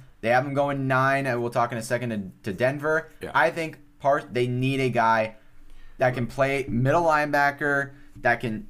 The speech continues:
Speaker 1: be the captain of the defense. I think it's a bigger need than wide receiver
Speaker 2: I don't
Speaker 1: in
Speaker 2: think
Speaker 1: the
Speaker 2: it's a,
Speaker 1: first round.
Speaker 2: I don't
Speaker 1: I
Speaker 2: think
Speaker 1: think
Speaker 2: it's
Speaker 1: they can tra-, they can take a wide receiver in the second,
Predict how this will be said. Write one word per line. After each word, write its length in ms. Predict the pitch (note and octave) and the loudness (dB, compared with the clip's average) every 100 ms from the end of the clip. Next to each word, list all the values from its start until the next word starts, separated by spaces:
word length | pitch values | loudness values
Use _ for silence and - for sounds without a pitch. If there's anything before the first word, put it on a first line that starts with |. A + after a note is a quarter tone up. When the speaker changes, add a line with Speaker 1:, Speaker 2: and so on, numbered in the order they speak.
| - | -6
Speaker 1:
be 120 | C3 C#3 | -2 0
the 100 | A#2+ | 0
captain 400 | C3 C#3 D#3 D3+ | 2 0 -2 -6
of 60 | |
the 100 | D3+ | -4
defense. 640 | C3+ C#3 B2+ C3 C3 C3 - | -2 -4 0 2 2 -2 -2
I 160 | C3 D#3 | 0 0
think 420 | - D#3 D3 A2 | -2 -6 -8 -8
it's 160 | C#3+ D3 | -6 -2
a 120 | C#3+ | -2
bigger 460 | B2+ - F3+ F3+ E3 | -2 0 2 2 0
need 320 | F3 G3+ G3 | 0 0 0
than 160 | C#3+ | 0
wide 200 | B2+ B2 | 2 2
receiver 600 | A#2 - A#2 G#2+ G#2 F#2+ - - | 0 -2 -4 -2 -2 -4 -10 0
Speaker 2:
I 80 | B2 | 2
don't 100 | F#3+ | 4
Speaker 1:
in 60 | E3 | 4
Speaker 2:
think 100 | E3+ | 2
Speaker 1:
the 40 | |
Speaker 2:
it's 80 | E3+ | 2
a, 40 | |
Speaker 1:
first 200 | C#3+ B2+ | 0 0
round. 160 | A#2 G#2 | 0 2
Speaker 2:
I 20 | |
don't 100 | D3 | 4
Speaker 1:
I 120 | F3+ | 4
Speaker 2:
think 20 | G3+ | 2
Speaker 1:
think 80 | |
Speaker 2:
it's 60 | G3+ | 0
Speaker 1:
they 100 | G3 | -2
can 120 | F#3+ | -2
tra-, 280 | - F#3+ - | -2 -4 -2
they 100 | D#3 | -2
can 140 | D3+ D3+ | -2 -2
take 160 | D#3+ | -2
a 40 | D#3+ | 2
wide 120 | D#3+ | 2
receiver 140 | D#3+ | 0
in 60 | D3+ | -6
the 60 | |
second, 500 | C3 E3+ E3 G3+ G#3 | -4 0 0 -2 -4